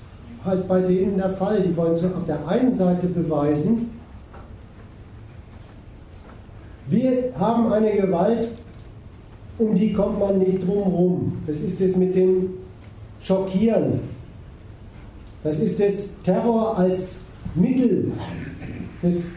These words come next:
politischen und militärischen Kampfs. Das andere, was die in demselben Akt auch immer beweisen wollen, dass ihr Rechtsanspruch,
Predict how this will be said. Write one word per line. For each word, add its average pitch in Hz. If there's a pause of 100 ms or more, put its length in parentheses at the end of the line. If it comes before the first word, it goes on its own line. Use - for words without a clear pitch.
politischen 190
und 185
militärischen 185
Kampfs. 165 (1400)
Das 139
andere, 240
was 190
die 202
in 214
demselben 196
Akt 180 (100)
auch 269
immer 196
beweisen 139 (920)
wollen, 127 (800)
dass 220
ihr 269 (840)
Rechtsanspruch, 185